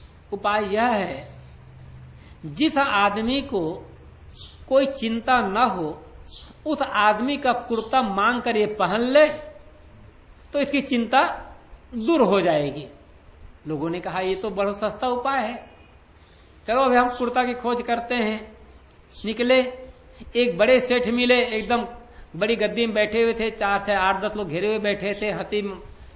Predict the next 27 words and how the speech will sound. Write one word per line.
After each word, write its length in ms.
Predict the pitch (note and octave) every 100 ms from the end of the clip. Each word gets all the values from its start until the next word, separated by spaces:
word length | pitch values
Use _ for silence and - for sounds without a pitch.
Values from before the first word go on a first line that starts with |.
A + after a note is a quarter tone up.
| - - -
मजाक 340 | F#3+ G3+ G3+
चल 140 | - G#3+
रहा 300 | G#3+ G3 G3+
था, 540 | G3+ G3+ F#3+ - - - - D3+
बड़ा 240 | G3+ G#3+
वैभव। 680 | G3 G#3 G3 G3 G3 F#3+ - - - - - - - _ - - - - - - - - - - - - - - - - - - - -
उनके 260 | A3 A3 B3
पास 280 | A#3+ G#3+ A3
लोग 320 | A3 A3+ D#3
गए, 280 | G3+ A3+ A3+ - - - -
बातचीत 500 | D3 G#3 G#3 A3+ G#3+ -
किए, 400 | A3+ A3 G#3+ - - - - - - - - - - - - -
उन्हें 220 | G#3+ A3
पूछा, 300 | A3 A3 G#3+
"कहो, 460 | G#3 - - G#3+ G#3+
कहो 220 | G3+ G#3+
भाई, 160 | G#3+
कैसे 380 | A3 F3+ F3 A3+
आए 200 | A3 A3
हो?" 280 | G3 G#3+ G#3 - - - - - - - - - - - - - -
तो 160 | A3+ G#3+
उन 240 | G3+ G#3+ A3+
लोगों 220 | A3 B3
ने 80 | A#3+
कहा, 200 | A3 G#3+
"सेठ 340 | G#3+ A#3+ A#3+
जी, 400 | F3 F3 - -